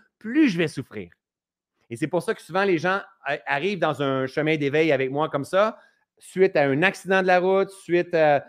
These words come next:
à une invalidité, à une perte de travail, à une séparation, à un burn-out, à, à des grosses souffrances qui se sont passées dans leur vie avant, parce qu'on dit : « Après la souffrance vient la conscience ». Donc,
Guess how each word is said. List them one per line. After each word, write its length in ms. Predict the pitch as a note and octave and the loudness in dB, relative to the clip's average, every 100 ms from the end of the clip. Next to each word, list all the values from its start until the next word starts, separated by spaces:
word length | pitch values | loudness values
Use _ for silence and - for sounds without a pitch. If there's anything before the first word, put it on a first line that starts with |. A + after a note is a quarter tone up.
| - | -4
à 240 | B2+ D3 D3 | 2 2 2
une 120 | F3 | 0
invalidité, 720 | G3+ F#3 F#3 D3+ - F#3 F#3 | 0 0 -2 -6 0 2 4
à 120 | E3 | 2
une 180 | C3+ C3+ | 0 -4
perte 180 | G3 F3+ | -4 -2
de 80 | F3+ | -2
travail, 560 | F3+ F3 E3+ F3+ F3+ | 0 -2 0 2 2
à 60 | D#3 | 0
une 120 | C3 | -4
séparation, 1040 | - G3 F#3+ F3 E3+ E3 E3 F3 E3+ E3+ E3 _ - | -6 -6 -2 -2 0 -2 -4 -4 -2 -2 -4 _ -6
à 160 | B2+ | 0
un 120 | C3 | 0
burn-out, 500 | B2+ F3 F3 E3+ F3+ F3+ _ _ | 2 4 4 2 0 -2 _ _
à, 280 | C#3 D3 D3 | -8 -6 -6
à 60 | C#3 | -6
des 140 | D#3 | -6
grosses 280 | D3+ A3+ A3+ | -4 -4 -4
souffrances 360 | F#3+ A#3 C4+ | -12 -10 -10
qui 80 | A3 | -12
se 80 | D3+ | -10
sont 140 | D#3 | -8
passées 400 | C#3 D3 C3+ F3+ | -2 -2 -2 -4
dans 260 | D#3 B2 C#3+ | -4 -2 0
leur 200 | C#3+ B2+ | 0 -2
vie 220 | B2+ E3 | -2 0
avant, 300 | C#3+ E3 A#3+ C4+ _ _ | 0 0 -4 -6 _ _
parce 140 | - | -10
qu'on 220 | - D3 C#3 | -4 -2 -2
dit : « 160 | D#3+ | 0
Après 200 | E3 - | -2 0
la 120 | E3+ C#3+ | -4 -4
souffrance 480 | - - G3 A3 | -8 -12 -10 -8
vient 160 | C#3 D#3 | -6 -6
la 100 | D3 | -6
conscience ». 640 | - A#2+ - F#2 _ _ _ _ _ _ | -8 -14 -14 -20 _ _ _ _ _ _
Donc, 200 | C#3 C#3+ | -4 -4